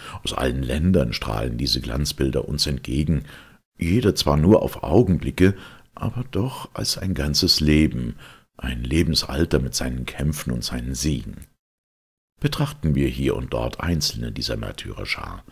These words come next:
dieser Schar, die erst dann zu Ende geht, wenn der Erdball zerstäubt. Wir erblicken ein gefülltes Amphitheater.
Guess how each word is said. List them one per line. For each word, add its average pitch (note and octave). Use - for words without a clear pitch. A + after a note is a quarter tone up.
dieser B1
Schar, B1
die -
erst -
dann E2
zu -
Ende D2
geht, D2+
wenn D2
der -
Erdball -
zerstäubt. -
Wir -
erblicken -
ein G#2
gefülltes F#2
Amphitheater. -